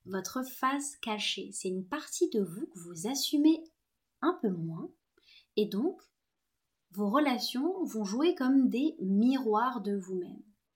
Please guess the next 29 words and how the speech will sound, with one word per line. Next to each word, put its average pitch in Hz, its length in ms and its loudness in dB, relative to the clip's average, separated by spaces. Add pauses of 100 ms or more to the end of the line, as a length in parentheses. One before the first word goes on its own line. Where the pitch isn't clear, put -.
(640)
Je 180 200 -6
m'explique. 220 540 -8 (500)
J'ai 214 280 -2
un 233 100 0
descendant, 196 800 -4 (260)
moi, 185 320 -6
Eva, 175 240 -10 (260)
qui 196 320 0
est - 200 -6
en 180 320 -6
Sagittaire. 185 720 -6 (460)
Et 294 220 2 (280)
le 233 180 0
Sagittaire, 190 640 -2
bon, 170 120 -6 (120)
c'est 202 180 0
clairement, 226 580 4
hein, - 40 6
Hélène, 185 260 2
tu 202 120 -4
me 208 60 0
connais, 214 360 2
une 208 100 2
partie 214 260 4
de 226 40 2
ma 196 80 0
personnalité 180 680 0
que 214 300 8
j'assume 190 540 -2